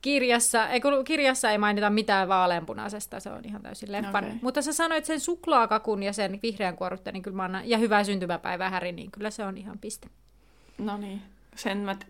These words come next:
Speaker 2: ni-, senkin takia muistaa, että sit kun mä täytän ensi vuonna kolmekymmentä, niin vaikka mä nyt en oo pitämässä mitään isoja juhlia,
Speaker 1: Mm.
Speaker 2: niin sit mä haluan silti sellaisen kakun.
Speaker 1: Joo. Neljä ja puoli pistettä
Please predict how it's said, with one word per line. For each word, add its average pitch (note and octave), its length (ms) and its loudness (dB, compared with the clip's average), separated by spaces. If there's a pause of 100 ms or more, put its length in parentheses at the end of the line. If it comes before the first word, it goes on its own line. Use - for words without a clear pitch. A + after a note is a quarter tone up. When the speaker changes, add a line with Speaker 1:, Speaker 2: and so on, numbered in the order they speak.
(280)
Speaker 2:
ni-, G#3+ 240 -2
senkin G3 360 -4
takia F#3+ 280 -6
muistaa, F#3 400 -6
että - 160 -10
sit G3 200 -10
kun - 240 -6 (420)
mä - 60 -8
täytän F#3+ 360 -2
ensi G#3+ 200 -6
vuonna A3 180 -4
kolmekymmentä, G#3 800 -2
niin G3+ 240 -4
vaikka G3 260 -4
mä F#3+ 220 0
nyt G3+ 180 -4
en G3 140 -2
oo G3+ 60 -2
pitämässä G3 460 -2
mitään G3 240 -2
isoja G#3 280 -4
juhlia, G3+ 400 0
Speaker 1:
Mm. F#3+ 60 2
Speaker 2:
niin A3 180 -6 (320)
sit - 140 -14
mä G#3+ 80 0
haluan G3 220 -2
silti F#3+ 240 -6
sellaisen G3 440 -8
kakun. G3+ 460 -8 (580)
Speaker 1:
Joo. F#3 320 4 (640)
Neljä D#4+ 300 8
ja A#3 60 6
puoli A3 220 4
pistettä - 480 -8